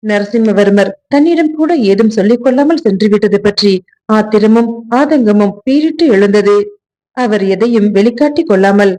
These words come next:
"யார் அந்த அருள்நந்தி அடிகள்? அவர் என்ன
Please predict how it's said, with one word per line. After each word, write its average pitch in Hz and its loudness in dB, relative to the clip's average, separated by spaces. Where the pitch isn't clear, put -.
"யார் 262 0
அந்த 302 2
அருள்நந்தி 233 2
அடிகள்? 240 0
அவர் 285 -2
என்ன 214 0